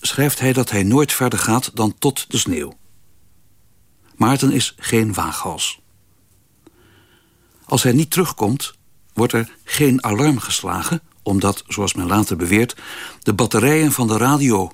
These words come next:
waarmee men de verbinding tot stand moest brengen, leeg zijn. De autoriteiten zeggen direct na zijn vermissing naar hem gezocht te hebben.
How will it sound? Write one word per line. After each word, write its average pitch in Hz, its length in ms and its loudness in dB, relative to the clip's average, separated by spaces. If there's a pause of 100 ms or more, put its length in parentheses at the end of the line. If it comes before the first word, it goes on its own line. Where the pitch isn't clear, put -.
(120)
waarmee 98 280 -2
men 92 120 -2
de 80 80 -6
verbinding 98 360 -2
tot - 160 -4
stand 143 300 0
moest 98 180 -2
brengen, 98 400 -2
leeg 107 300 0
zijn. - 320 -8 (2000)
De - 80 -2
autoriteiten 143 580 2
zeggen 123 260 0
direct 107 300 0
na 120 100 0
zijn 107 180 -2
vermissing 101 420 -2
naar 107 140 2
hem 95 160 0
gezocht 107 340 -2
te 98 80 -6
hebben. 80 280 -10